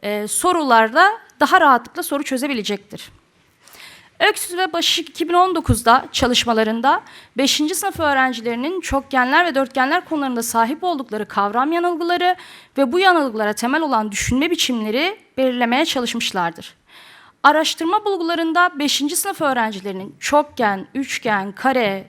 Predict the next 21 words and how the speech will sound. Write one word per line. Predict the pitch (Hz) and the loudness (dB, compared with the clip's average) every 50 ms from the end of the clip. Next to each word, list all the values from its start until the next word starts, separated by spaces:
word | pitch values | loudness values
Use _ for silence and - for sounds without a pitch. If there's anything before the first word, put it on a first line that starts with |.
| _ _ 226 | _ _ -8
dikdörtgen, | 247 240 240 - 262 262 254 254 - 233 208 202 | -8 -6 -4 -2 -2 -2 -2 -2 0 0 0 0
paralel | 196 - 214 214 220 226 247 285 302 | 2 0 0 2 4 4 4 4 2
kenar, | - - 233 214 190 190 185 185 - - - - - - - - - - - - - - - - - _ _ _ _ _ | 0 -4 -2 -2 0 -2 -2 -4 -8 -18 -20 -20 -20 -20 -20 -20 -20 -20 -20 -20 -20 -20 -20 -20 -20 _ _ _ _ _
yamuk, | 220 202 277 302 320 285 269 262 233 240 - - | -4 4 6 6 8 8 4 2 0 -2 -6 -4
köşegen, | 302 311 - - 302 247 262 247 247 | -2 -2 0 -2 0 2 4 4 4
yükseklik | 247 254 - - 285 285 285 392 - | 2 0 -2 -4 -4 -4 -4 -6 0
kavramları | - 339 320 294 294 285 285 285 311 | 4 6 6 6 4 2 0 -2 -2
ile | 330 302 285 254 | -2 -2 -4 -4
ilgili | 233 226 240 | -4 -6 -6
sahip | 233 - 262 262 302 339 330 | -4 0 0 0 0 0 -2
oldukları | 330 294 240 233 226 220 220 - | -4 -4 -4 -4 -6 -8 -8 -2
kavram | - 254 247 254 285 311 302 269 | 2 2 2 4 4 2 2 0
yanılgıları | 247 233 226 208 220 240 262 349 | -2 -4 -4 -4 -4 -6 -6 -6
teslip-, | - - 269 254 - - 320 - _ _ - | -6 -6 -6 -6 -6 -10 -12 -16 _ _ -6
tespit | - 269 262 - - - 339 339 - - | -4 -4 -4 -2 -2 -4 -4 -2 -2 -2
edilmiştir. | 254 214 233 226 220 208 - - - 117 - - - _ _ _ _ _ - _ _ _ _ - - - - _ - 196 | -2 0 -2 -4 -2 -2 -2 -4 -4 -8 -14 -14 -18 _ _ _ _ _ -20 _ _ _ _ -20 -20 -20 -20 _ -10 -4
Genel | 220 277 311 381 415 | -4 0 2 2 2
olarak | 415 392 359 320 320 339 339 - | 2 2 2 2 2 2 0 -2
klasik | - 294 294 277 - - 370 - | -4 -4 -2 -2 -2 -4 -4 -4
formda | - - 320 302 285 269 254 254 247 - | 0 2 4 4 4 4 2 2 2 2
olmayan | - 269 320 339 330 294 247 220 196 185 190 | 2 2 4 4 4 2 2 2 0 0 -2